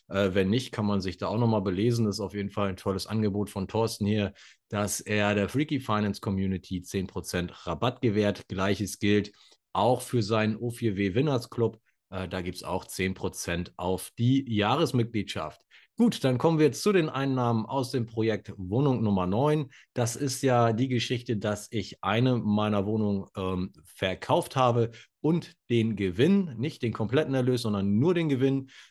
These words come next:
ähm, aus dem Verkauf, den habe ich, ähm, ja, angelegt in,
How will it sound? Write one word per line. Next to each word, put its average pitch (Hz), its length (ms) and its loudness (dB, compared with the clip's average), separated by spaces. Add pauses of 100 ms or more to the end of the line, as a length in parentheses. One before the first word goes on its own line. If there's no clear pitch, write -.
(120)
ähm, 110 320 -2
aus 117 240 -2
dem 127 160 -2
Verkauf, 107 720 -2
den 127 200 2
habe 113 220 2
ich, 104 400 -6
ähm, 92 460 -2
ja, 87 160 -4
angelegt 117 720 2
in, 127 400 2